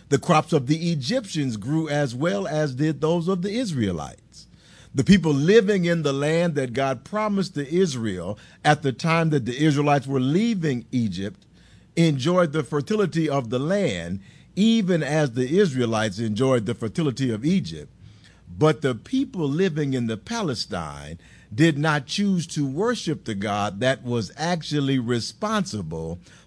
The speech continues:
for the fertility that they enjoyed. And God did not appreciate their ungratefulness. As Romans chapter one, verse eighteen through twenty-three tells us, "For the wrath of God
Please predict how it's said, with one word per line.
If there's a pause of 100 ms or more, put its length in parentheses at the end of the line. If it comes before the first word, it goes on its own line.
for
the
fertility
that
they
enjoyed. (520)
And
God
did
not
appreciate (220)
their
ungratefulness. (340)
As
Romans
chapter
one,
verse
eighteen
through
twenty-three
tells
us, (460)
"For
the
wrath
of
God